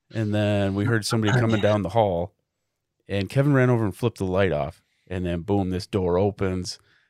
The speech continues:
and they flip the light on, and there we are inside, and we're, like, trying to put our stuff together.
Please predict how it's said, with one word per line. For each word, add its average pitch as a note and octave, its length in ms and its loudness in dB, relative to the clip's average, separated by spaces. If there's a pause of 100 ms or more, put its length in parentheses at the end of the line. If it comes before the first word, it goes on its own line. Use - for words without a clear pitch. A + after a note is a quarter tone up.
and G2 80 -16
they G2 100 -6
flip F#2+ 280 -8
the D#2+ 80 -8
light F2 240 0
on, D#2+ 160 -4
and E2 120 -4
there F#2 140 -2
we F#2 160 -4
are F2+ 180 -6
inside, E2 600 -2 (800)
and A#2 220 -4
we're, B2 80 4
like, G#2+ 220 -4
trying B2+ 220 4
to A2 80 2
put B2 140 4
our F#2 80 2
stuff G2+ 300 -2
together. G2 400 -2